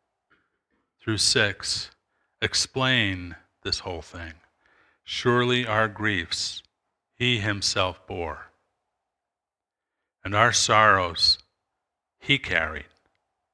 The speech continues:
Yet we ourselves esteemed him stricken, smitten of God,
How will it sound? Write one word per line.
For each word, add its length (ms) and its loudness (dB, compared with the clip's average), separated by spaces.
Yet 180 -4
we 220 2
ourselves 720 0
esteemed 480 -4
him 220 -6
stricken, 560 -6
smitten 480 -4
of 140 -2
God, 500 -2